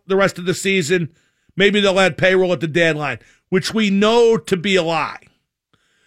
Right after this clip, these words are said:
But in just a moment, I'm gonna tell you, think about this during the break. How would that sound coming out of Mario Lemieux's mouth or Art Rooney's mouth?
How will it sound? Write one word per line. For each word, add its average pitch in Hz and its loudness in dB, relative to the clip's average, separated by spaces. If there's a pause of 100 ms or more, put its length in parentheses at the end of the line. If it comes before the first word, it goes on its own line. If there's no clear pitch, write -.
(120)
But 277 -2
in 254 -8
just 311 -12
a - -10
moment, 302 -2
I'm 262 -4
gonna 294 -2
tell 262 0
you, 190 2 (580)
think 392 0
about 339 2
this 269 0
during 247 -2
the 208 0
break. 160 -2 (1800)
How 392 0
would 285 -4
that 269 2 (240)
sound 208 -2 (640)
coming 254 0
out 247 2
of 214 0
Mario 240 4
Lemieux's 220 0
mouth 220 -2
or - -8
Art 202 -2
Rooney's 180 -2
mouth? - -18